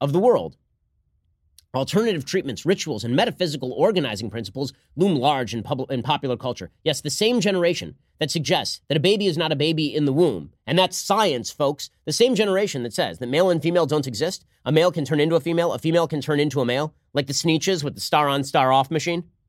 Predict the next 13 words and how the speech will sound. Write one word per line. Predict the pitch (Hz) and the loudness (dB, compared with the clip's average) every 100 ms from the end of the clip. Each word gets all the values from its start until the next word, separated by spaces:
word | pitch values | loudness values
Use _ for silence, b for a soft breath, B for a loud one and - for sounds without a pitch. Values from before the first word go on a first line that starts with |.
| _ - | _ -2
in | 139 | 2
Doctor | 143 151 | 2 0
Seuss. | 135 160 - _ _ _ _ _ - | -4 -4 -6 _ _ _ _ _ 4
Those | 233 - | 4 4
same | 214 | 2
people | 180 190 226 208 _ _ - | 2 2 0 -2 _ _ -2
are | 156 | 0
like, | 160 - _ 156 | 0 -2 _ 0
"Yeah, | 180 131 | 0 2
that's | 180 - | 0 -2
science | - 180 180 214 214 | 0 0 2 0 0
right | 214 202 | -2 0
there. | 220 226 | -2 -4